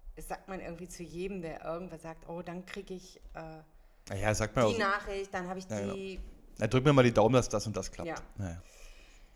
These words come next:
Speaker 1: Äh, hier, Geldstücke in den Brunnen schmeißen.
Speaker 2: Nö.
Speaker 1: Hast du schon mal gemacht?
Speaker 2: Ja, klar.
Speaker 1: Hm. Schlösser an Brücke.
Speaker 2: Nein, Quatsch. Ach,
Speaker 1: Sim-
Speaker 2: da hab ich letztens übrigens, Entschuldigung, da hab ich letztens übrigens ein Video gesehen,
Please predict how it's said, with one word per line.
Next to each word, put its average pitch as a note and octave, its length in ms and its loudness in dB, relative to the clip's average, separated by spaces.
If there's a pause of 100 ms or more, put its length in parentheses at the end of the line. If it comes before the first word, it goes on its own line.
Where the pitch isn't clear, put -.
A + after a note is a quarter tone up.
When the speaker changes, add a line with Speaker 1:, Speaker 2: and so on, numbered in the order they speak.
(440)
Speaker 1:
Äh, G3+ 540 0
hier, E3 180 -4
Geldstücke A3+ 600 -4
in F3 160 -2
den F3 60 -6
Brunnen E3 380 -6
schmeißen. D#3 680 -10 (1000)
Speaker 2:
Nö. G2 140 -4 (720)
Speaker 1:
Hast - 40 -12
du F3+ 120 -8
schon F3 80 -6
mal D#3 60 -4
gemacht? F#3+ 320 -8
Speaker 2:
Ja, G2 140 -6
klar. - 160 -10 (320)
Speaker 1:
Hm. D3 220 -14 (1500)
Schlösser D#3+ 580 -4
an C#3+ 240 -14
Brücke. D3 420 -16 (160)
Speaker 2:
Nein, G2 300 0
Quatsch. - 300 -12 (2500)
Ach, - 40 -10
Speaker 1:
Sim- A#2+ 60 4
Speaker 2:
da C3 60 12
hab A#2 80 12
ich A2+ 80 8
letztens B2+ 320 6
übrigens, A#2+ 320 2
Entschuldigung, A2 400 4
da A2 80 2
hab G2 60 0
ich F#2+ 60 -6
letztens A2 280 0
übrigens A2 240 0
ein G#2+ 80 -2
Video A#2+ 220 0
gesehen, G#2 260 0